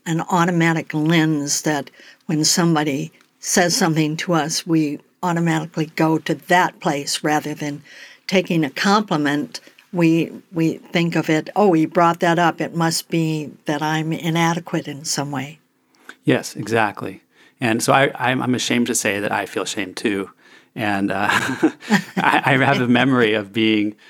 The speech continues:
Speaker 2: uh, like, in second grade and, uh, missing, striking out playing kickball. You know, like, I missed the ball three times. And I went behind the backstop and I just left everybody behind and I went and cried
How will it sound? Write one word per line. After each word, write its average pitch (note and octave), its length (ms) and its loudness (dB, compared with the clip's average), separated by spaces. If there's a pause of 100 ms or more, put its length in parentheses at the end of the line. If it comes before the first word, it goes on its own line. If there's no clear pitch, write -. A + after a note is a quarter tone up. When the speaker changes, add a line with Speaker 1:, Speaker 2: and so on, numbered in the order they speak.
(320)
Speaker 2:
uh, G#2+ 80 -6
like, G#2 160 -4
in G#2 80 -4
second G#2 340 -2
grade G2 460 -4
and, F#2 460 -10 (680)
uh, F2+ 300 -8 (100)
missing, G#2+ 800 -2
striking A#2+ 420 0
out G2 300 -4
playing F2+ 320 -8
kickball. - 480 -8 (400)
You G2 80 -10
know, F2+ 160 -10
like, F2 200 -10
I F2 120 -10
missed F#2+ 240 -6
the F#2+ 80 -14
ball F2 200 -4
three - 160 -10
times. F#2 460 -8 (360)
And G#2 140 -4
I G2 80 -2
went G#2 200 0
behind A2 260 -2
the F#2+ 60 -4
backstop G2 500 -2
and G2 80 -8
I F#2 80 -6
just F#2+ 160 -8
left A2 220 -2
everybody G#2 500 -2 (140)
behind G#2 400 -4
and F#2 80 -6
I F#2 60 -6
went G2 140 -4
and G2+ 80 -10
cried F#2+ 360 -2